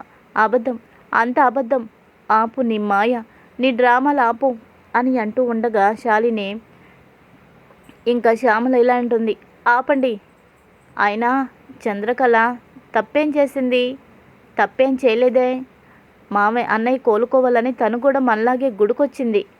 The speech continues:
అది తప్పెలా అవుతుంది?" అని అంటే, "అదేంటి శ్యామల, తల్లి కూతుళ్ళు మాట్లాడుకున్నదంతా విన్నావు కదా?" అని అంటే, "ఆ, విన్నాను, విన్నాను కాబట్టే ఇలా చెప్తున్నాను." వాళ్ళేమీ తప్పుగా మాట్లాడుకోలేదు.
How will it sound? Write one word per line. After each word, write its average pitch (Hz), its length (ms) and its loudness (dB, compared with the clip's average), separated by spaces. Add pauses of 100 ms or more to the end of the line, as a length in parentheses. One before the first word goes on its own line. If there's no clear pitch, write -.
(340)
అది 233 120 0
తప్పెలా 277 460 0
అవుతుంది?" 240 540 2 (180)
అని 254 240 0
అంటే, 226 400 0 (440)
"అదేంటి 247 320 2
శ్యామల, 233 600 -2 (440)
తల్లి 226 220 2
కూతుళ్ళు 285 420 0
మాట్లాడుకున్నదంతా 269 880 0
విన్నావు 262 360 0
కదా?" 285 440 0 (380)
అని 269 260 2
అంటే, 240 460 0 (260)
"ఆ, 262 360 2
విన్నాను, 226 500 -2 (440)
విన్నాను 226 440 2
కాబట్టే 254 440 0
ఇలా 247 140 6
చెప్తున్నాను." 254 600 0 (540)
వాళ్ళేమీ 208 580 0
తప్పుగా 254 460 0
మాట్లాడుకోలేదు. 254 840 2